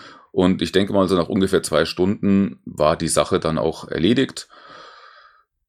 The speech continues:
Ja, und dann sind wir erstmal in die Hotelbar und haben Bierchen getrunken. Ähm, ja,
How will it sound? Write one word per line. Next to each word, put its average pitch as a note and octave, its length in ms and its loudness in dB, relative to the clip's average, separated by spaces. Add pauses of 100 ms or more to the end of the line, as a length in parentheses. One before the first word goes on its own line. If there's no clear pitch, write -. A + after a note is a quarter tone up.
(100)
Ja, G#2 880 0
und E2+ 180 -8
dann F2 360 -2
sind F2 180 -4
wir E2 80 2
erstmal E2 400 -2
in C2+ 80 -4
die D#2+ 80 0
Hotelbar E2 340 2
und D#2+ 100 -2
haben D#2+ 120 -2
Bierchen D#2+ 280 -2
getrunken. - 560 -10 (1300)
Ähm, F#2+ 1040 2 (1900)
ja, E2 480 2